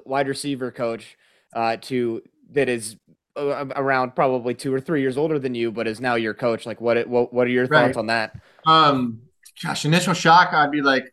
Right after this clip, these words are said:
Speaker 2: "Wow, this guy's young. What, what are we doing here?" But then I'd slow it down, and I, I trust the coaches. Trust the coaches. You,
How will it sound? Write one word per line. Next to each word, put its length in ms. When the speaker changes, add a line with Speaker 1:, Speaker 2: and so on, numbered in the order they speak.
Speaker 2:
"Wow, 140
this 160
guy's 240
young. 240
What, 120
what 100
are 40
we 120
doing 220
here?" 320
But 100
then 120
I'd 280
slow 240
it 80
down, 260
and 80
I, 240
I 20
trust 340
the 60
coaches. 520
Trust 240
the 80
coaches. 360
You, 60